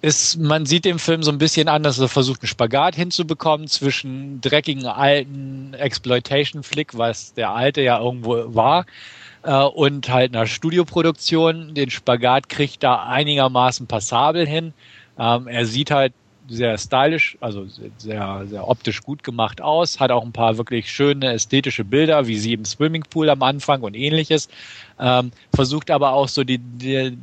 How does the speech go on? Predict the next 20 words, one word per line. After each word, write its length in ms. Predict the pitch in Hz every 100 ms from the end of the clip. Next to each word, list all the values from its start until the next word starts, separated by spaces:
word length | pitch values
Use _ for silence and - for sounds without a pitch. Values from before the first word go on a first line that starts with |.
| - -
den 100 | 127
Geist 320 | 123 135 -
des 120 | -
alten 320 | - 113 120
Films 320 | - 110 110 120
irgendwo 240 | 117 110
beizubehalten, 720 | 104 113 - 117 101 107 107
dass 140 | 104 107
er 80 | 107
doch 180 | 107
dreckig 460 | 87 110 110 117 101
ist, 400 | 113 113 - -
äh, 320 | 113 107 101
beziehungsweise 460 | 101 - 110 107 92
hart 240 | 113 117
und 100 | 117
roh 300 | 107 110 123
in 100 | 107
dem 220 | 101 101 98
Sinne. 320 | 104 123